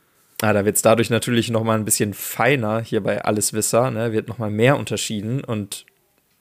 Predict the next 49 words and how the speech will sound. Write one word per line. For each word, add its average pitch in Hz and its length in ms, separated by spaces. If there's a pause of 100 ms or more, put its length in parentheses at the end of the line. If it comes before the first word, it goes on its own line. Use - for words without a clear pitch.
(140)
dementsprechend 110 640
werden 107 180
die 104 60
Farben 107 260
halt 107 140
auch 104 60
schwieriger 113 440
zu - 140
unterscheiden. 101 580 (320)
Also 107 180
vor 80 160
allem 120 180
das 113 260
Rot, 123 320
Orange, 123 600 (260)
äh, 110 280
Violett 110 600
und 107 520
Rosa, 107 480
die 120 420 (140)
waren 120 720 (420)
nicht 139 300
immer 131 180
so 104 100
einfach 113 340
und 107 100
das 107 120
sind 110 180
halt 113 120
schon 107 160
die 104 100
Hälfte 113 520
aller 107 180
Farben. 104 440 (240)
Aber 101 540 (120)
naja, - 200
es, - 140
es - 140
ging 180 160
dann 135 120
am 110 120
Ende 107 200
doch. 104 220
Also 104 160
es 98 120
war, 107 280
war 107 100
einfach 110 260
nur 117 380